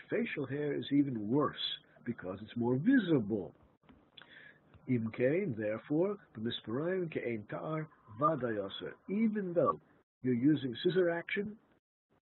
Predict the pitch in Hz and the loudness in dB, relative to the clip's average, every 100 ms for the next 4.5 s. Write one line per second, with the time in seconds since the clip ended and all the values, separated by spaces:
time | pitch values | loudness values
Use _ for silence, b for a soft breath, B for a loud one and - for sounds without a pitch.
0 | _ - 110 160 120 92 - - _ _ | _ -6 4 6 6 2 -4 -18 _ _
1 | 107 107 101 - - 117 107 135 131 - | -6 -2 -2 -4 -4 -2 0 2 0 0
2 | 139 135 123 110 101 - - B B B | -2 0 0 0 -4 -4 -14 B B B
3 | B - 127 110 - 190 214 165 151 - | B -10 -8 -6 0 2 4 2 2 -2
4 | _ _ _ 110 | _ _ _ -10